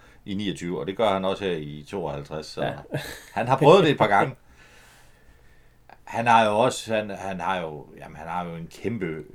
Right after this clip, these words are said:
Speaker 1: kæmpe karriere bag sig.
Speaker 2: Jo, jo, jo, jo, jo, jo. Og hvad hedder det?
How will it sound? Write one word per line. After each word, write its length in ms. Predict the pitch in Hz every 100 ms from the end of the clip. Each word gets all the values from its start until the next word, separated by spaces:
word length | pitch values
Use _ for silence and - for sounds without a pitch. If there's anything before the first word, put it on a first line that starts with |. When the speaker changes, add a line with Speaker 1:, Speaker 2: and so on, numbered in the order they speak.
| -
Speaker 1:
kæmpe 240 | - 90 85
karriere 420 | 80 76 78 80
bag 240 | 76 69 -
sig. 120 | - - - _ _ -
Speaker 2:
Jo, 140 | 160
jo, 180 | 165 113
jo, 80 | -
jo, 120 | 135 113
jo, 240 | 117 -
jo. 160 | 151 -
Og 300 | 131 127 147
hvad 100 | -
hedder 300 | 123 120
det? 100 | 120